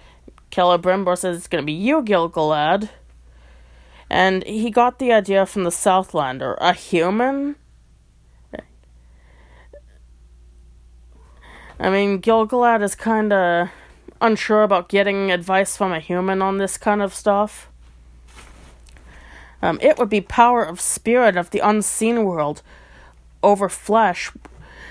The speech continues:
And, like, "Where are you getting these ideas?" "Oh, from his smiths."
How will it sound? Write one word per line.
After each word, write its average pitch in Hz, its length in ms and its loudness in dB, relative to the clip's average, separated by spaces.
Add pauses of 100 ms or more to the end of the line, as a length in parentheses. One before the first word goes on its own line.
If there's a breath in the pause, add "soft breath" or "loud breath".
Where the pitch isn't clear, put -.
(580 loud breath)
And, 185 260 2
like, 180 160 -2
"Where 226 240 4
are 277 100 4
you 269 140 -2
getting 240 420 2
these 190 200 0
ideas?" 185 360 0
"Oh, 254 140 4
from 262 220 -4
his 254 140 0
smiths." - 760 -2